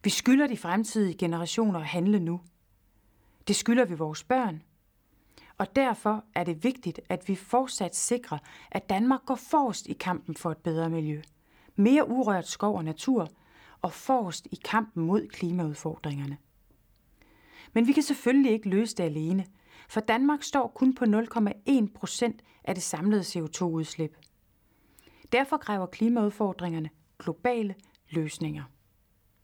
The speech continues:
Venstre er klar til at stå ved roret i endnu en regeringsperiode. Vi er klar til at kæmpe for mere frihed til den enkelte, og vi er klar til at kæmpe for et stærkere fællesskab. Vores retning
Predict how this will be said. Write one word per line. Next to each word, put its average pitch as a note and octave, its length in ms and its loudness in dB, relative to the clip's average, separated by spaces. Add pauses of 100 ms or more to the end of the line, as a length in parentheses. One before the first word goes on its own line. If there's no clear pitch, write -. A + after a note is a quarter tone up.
(1700)
Venstre C4+ 440 0
er G3 80 -4
klar - 560 -4
til - 140 0
at G3+ 80 2
stå - 160 -4
ved E3 240 -6
roret F3+ 300 0 (120)
i G3 180 -4
endnu G3 180 2
en E3 100 0
regeringsperiode. D3+ 880 -4 (880)
Vi F#3+ 80 0
er - 40 -12
klar A3+ 180 2
til A3+ 140 -2
at G3 100 -2
kæmpe A3 280 2
for F#3+ 80 -4
mere F3+ 240 2
frihed F#3+ 460 0
til F#3+ 160 -4
den E3+ 100 -2
enkelte, F3 440 0 (440)
og G3+ 100 2
vi C#4 80 8
er C4+ 80 2
klar C4 260 2
til - 160 -2
at G#3+ 100 -2
kæmpe A3 260 0
for F#3 100 -2
et F3 80 -4
stærkere F#3+ 440 -2
fællesskab. D#3 640 -8 (1300)
Vores B3 440 2
retning F#3 400 -2